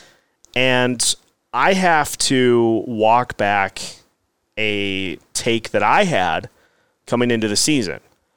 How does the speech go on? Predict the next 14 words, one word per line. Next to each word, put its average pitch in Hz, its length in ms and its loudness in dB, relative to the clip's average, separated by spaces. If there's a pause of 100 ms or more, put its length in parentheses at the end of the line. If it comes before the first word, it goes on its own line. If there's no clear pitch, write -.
(720)
I 175 420 4
was 143 300 0
adamant 165 760 0 (480)
that 110 220 -2
putting 160 240 0
Rossi 135 420 0
on 127 100 0
the 117 80 -4
fourth 127 360 0
line 117 280 0
to 107 140 -8
start 123 440 0
the 117 100 -4
year 101 480 -4